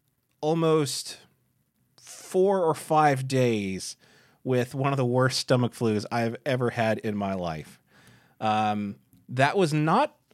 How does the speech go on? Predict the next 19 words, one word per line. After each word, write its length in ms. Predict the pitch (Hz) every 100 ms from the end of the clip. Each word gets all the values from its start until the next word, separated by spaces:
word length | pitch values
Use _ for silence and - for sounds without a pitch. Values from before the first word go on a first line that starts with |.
| _
on 200 | 156 202
my 180 | 208 185
schedule. 760 | - - 185 151 107 76 - - -
I 140 | 131
wish, 460 | 139 220 - - - - _ _ _ _ - - - -
I 140 | 127
wish 240 | 143 196 -
somebody 300 | 208 202 165
had 140 | 135
forwarded 420 | - 185 240 185 220
me 160 | 185
the, 100 | 185
the 260 | 175 143 170
invitation 760 | 175 143 - 156 - 131 120 - - - - -
that, 200 | 127 131 - 156
that 200 | 135 131
they 180 | 165 143 135 - _ _
were, 480 | 139 135 127 120 - -
uh, 280 | 127 123